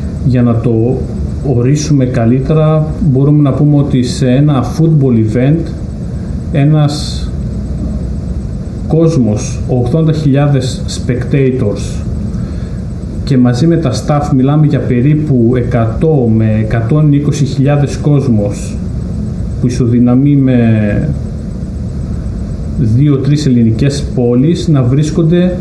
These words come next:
συγκεντρωμένες σε ένα πολύ μικρό χώρο. Είναι, άρα καταλαβαίνετε ότι οι απαιτήσεις είναι πολύ μεγάλες. Από την άλλη πλευρά, εάν μιλήσουμε για ένα Winter Olympic Games, είναι τελείως διαφορετικά.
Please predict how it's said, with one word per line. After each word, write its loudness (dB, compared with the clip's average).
συγκεντρωμένες 2
σε -2
ένα 2
πολύ 2
μικρό 2
χώρο. 0
Είναι, 2
άρα 2
καταλαβαίνετε 2
ότι 2
οι 2
απαιτήσεις 0
είναι 4
πολύ 2
μεγάλες. 0
Από 0
την 2
άλλη 2
πλευρά, 2
εάν 2
μιλήσουμε 2
για 2
ένα 2
Winter 2
Olympic 2
Games, 0
είναι 2
τελείως 2
διαφορετικά. -2